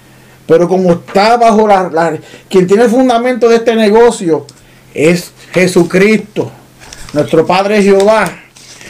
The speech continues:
Él dice que no importa lo que la gente diga, mejor no vayan a comprar, se cayó el negocio, se cayó el negocio. Pero ellos van a seguir glorificando a Dios y el domingo es sagrado para ellos,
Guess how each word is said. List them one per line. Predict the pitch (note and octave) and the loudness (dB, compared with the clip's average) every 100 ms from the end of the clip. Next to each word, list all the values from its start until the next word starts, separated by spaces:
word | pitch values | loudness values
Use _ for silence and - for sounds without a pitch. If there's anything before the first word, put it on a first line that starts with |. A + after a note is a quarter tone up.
| - | -10
Él | - D3+ | -2 2
dice | F#3+ G3+ | 2 0
que | F3 E3+ | 0 0
no | |
importa | F#3 F3 A3 G#3 G#3+ | 0 0 0 2 2
lo | G#3 | 2
que | G#3 | 0
la | G#3 G3 | 0 2
gente | G#3+ G#3+ A3 A#3 | -2 0 0 2
diga, | B3+ G3 | 2 2
mejor | E3 F#3 | 2 2
no | A#3 | 4
vayan | A#3 A#3 B3 | 4 2 2
a | |
comprar, | B3 C4 C4 | 0 0 0
se | A#3+ | 0
cayó | A3 A3 | 2 2
el | |
negocio, | A3+ B3+ B3 | 2 2 0
se | A3+ | -2
cayó | G3 F#3+ | 0 0
el | G3 | 0
negocio. | F3+ E3 C3+ B2 - - - _ - - - _ - | 0 0 -2 -12 -14 -20 -20 _ -20 -20 -20 _ -6
Pero | D#3 D#3+ | 0 2
ellos | F3 | 2
van | F3 F3 | 2 0
a | |
seguir | F3 F3 G3 | -2 0 2
glorificando | F#3+ F3+ E3+ F3+ F3+ F3+ | 2 2 0 0 2 2
a | |
Dios | G#3 C#4+ D4+ - - - | 2 0 0 -6 -20 -2
y | D#3+ | -2
el | D#3+ | 2
domingo | D#3+ F#3 F#3 | 2 2 0
es | E3 | 0
sagrado | F#3 F#3+ F#3+ F3 | 0 2 0 0
para | F3 F3 G#3+ C#4 | 2 2 2 0
ellos, | F4+ E4+ | -2 -4